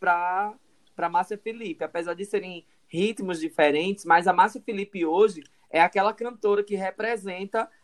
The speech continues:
as gays, né, as gays que, que gostam muito de ir. Se ela tem questões com,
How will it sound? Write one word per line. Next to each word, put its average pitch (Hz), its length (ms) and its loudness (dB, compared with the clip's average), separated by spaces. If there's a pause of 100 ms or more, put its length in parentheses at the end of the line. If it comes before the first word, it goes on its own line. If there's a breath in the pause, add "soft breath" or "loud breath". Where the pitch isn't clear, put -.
(120)
as 214 300 4
gays, 170 320 -4
né, 151 80 -6
as 170 180 -4
gays 175 260 -6
que, 196 180 -8
que - 160 -8
gostam 190 360 2
muito 185 260 -6
de 190 100 -8
ir. 262 240 -2 (240 soft breath)
Se - 280 6
ela 214 220 12
tem 202 180 -2
questões 160 520 -4
com, 147 320 -4